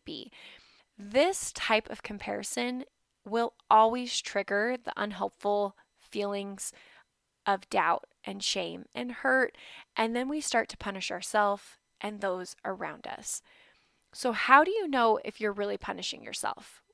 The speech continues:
Well, when you're punishing yourself through comparison, it's gonna leave you angry. It can leave you feeling more hurt, deflated, and even sometimes empty, which is where that darkness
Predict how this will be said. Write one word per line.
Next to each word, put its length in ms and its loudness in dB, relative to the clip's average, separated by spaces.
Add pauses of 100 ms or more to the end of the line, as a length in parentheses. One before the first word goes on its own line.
(100)
Well, 320 4 (480)
when 140 -2
you're 120 0
punishing 520 -4
yourself 880 -4 (1000)
through 200 -2
comparison, 680 0
it's 180 -8
gonna 260 -4
leave 200 -8
you 340 -4 (380)
angry. 440 -8 (760)
It 160 -4
can 160 -8
leave 180 -10
you 240 -10 (160)
feeling 360 -6
more 160 -6
hurt, 460 -2 (120)
deflated, 640 -4 (440)
and 180 -6
even 260 -6
sometimes 500 -6
empty, 360 -10
which 240 -8
is 140 -12
where 120 -2
that 260 -4
darkness 720 -4